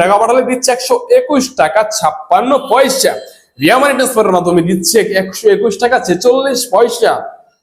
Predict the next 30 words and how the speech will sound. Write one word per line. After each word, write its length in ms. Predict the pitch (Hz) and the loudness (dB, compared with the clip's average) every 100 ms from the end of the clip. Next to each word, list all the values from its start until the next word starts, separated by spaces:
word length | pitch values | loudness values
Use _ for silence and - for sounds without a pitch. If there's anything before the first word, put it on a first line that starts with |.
| _ _ - - _ _ _ _ - | _ _ -20 -20 _ _ _ _ -2
এরপর 240 | 196 226 240 | 2 2 2
সিঙ্গাপুরের 400 | 202 226 254 262 254 | 2 2 2 2 0
এক 60 | 185 | 2
ডলার 260 | 165 226 254 - | 2 2 2 2
সমান 340 | 240 185 170 170 196 | 2 2 0 0 2
ঊননব্বই 560 | 226 254 254 247 269 262 | 4 4 4 0 2 2
পয়সা 200 | 262 269 196 | 2 0 0
পঞ্চাশ 320 | 233 247 254 - | -2 -2 -2 0
পয়সা 200 | 247 240 | 2 4
করে 140 | 240 214 | 2 2
দিচ্ছে। 300 | 180 180 - 139 - - _ _ - | 0 -2 -2 -4 -6 -16 _ _ 0
ইউরোপে 300 | 208 277 277 | 2 2 0
এক 80 | 269 269 | 0 0
ইউরো 180 | 226 269 262 | 2 2 2
সমান 200 | 262 170 170 | 0 0 0
একশো 180 | 190 175 | -2 -2
সাতাশ 220 | 202 233 233 | -2 -2 -2
টাকা 140 | 247 175 | -2 0
দশ 120 | 208 - - | 0 -2 -2
পয়সা। 320 | 254 254 302 339 - _ _ _ _ _ _ _ _ - - - 208 | -2 0 -4 -4 -10 _ _ _ _ _ _ _ _ -6 -4 0 0
এছাড়া 280 | 196 220 214 | 2 2 2
অস্ট্রেলিয়ান 400 | 208 - 247 240 240 | 0 0 0 0 -2
এক 60 | 196 - | -2 0
ডলারে 300 | 185 214 175 | 4 4 2
পঁচাত্তর 320 | 208 208 - 214 | 0 -2 -6 -4
টাকা 140 | 185 190 | 0 2
নব্বই 300 | 214 190 240 220 | 2 2 2 2
পয়সা 180 | 202 190 | 4 4
করে 140 | 180 160 | 2 2
দিচ্ছে। 260 | 151 - | -2 -2